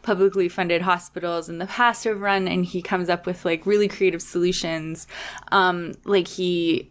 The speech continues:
has a homeless man who comes to the hospital every time it's, like, raining or really cold. And so they end up just renting him an apartment so that he can get back on his feet and he doesn't have to come into the hospital and get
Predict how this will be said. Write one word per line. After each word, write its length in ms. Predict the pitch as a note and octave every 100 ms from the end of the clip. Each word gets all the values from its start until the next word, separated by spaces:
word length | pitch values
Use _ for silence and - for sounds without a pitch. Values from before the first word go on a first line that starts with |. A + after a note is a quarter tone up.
| - -
has 300 | - G3 F3
a 100 | E3+
homeless 360 | F#3 F3+ F3+
man 220 | F3+ F3
who 160 | F3 F3+
comes 520 | - F#3 E3 E3 F3
to 140 | - F#3+
the 80 |
hospital 480 | F3+ F3 F3 - F3
every 200 | E3+ E3+
time 220 | E3+ E3
it's, 160 | D#3+ D#3
like, 140 | E3+
raining 320 | C#4+ C4+ B3 F#3+
or 80 |
really 220 | E3+ E3 F3
cold. 640 | - B3 A#3+ A#3 A#3 A3+ - - -
And 200 | - G#3
so 220 | G3+ A3 G3+
they 180 | G3+
end 140 | G3 G3+
up 180 | G#3 -
just 200 | F#3+ F3
renting 340 | E3+ F3+ F#3
him 180 | F#3 F3+
an 60 | D3+
apartment 640 | - G#3 B3 F4+ G4+ - - - - - -
so 140 | G#3
that 140 | G3+
he 120 | F#3+ F#3+
can 140 | F#3
get 160 | F3 F3+
back 220 | E3+ F3+
on 100 | F3
his 200 | F3+ -
feet 260 | A3 G#3+ -
and 180 | F#3+ F3
he 120 | F3+
doesn't 240 | E3+ F3
have 240 | - E3+ -
to 100 | A3+
come 220 | A3+ G#3+
into 260 | G3+ G#3
the 60 | A3
hospital 720 | G#3 G#3 - A3 G#3+ G#3+ G#3
and 200 | - G3
get 340 | G3 F#3 F3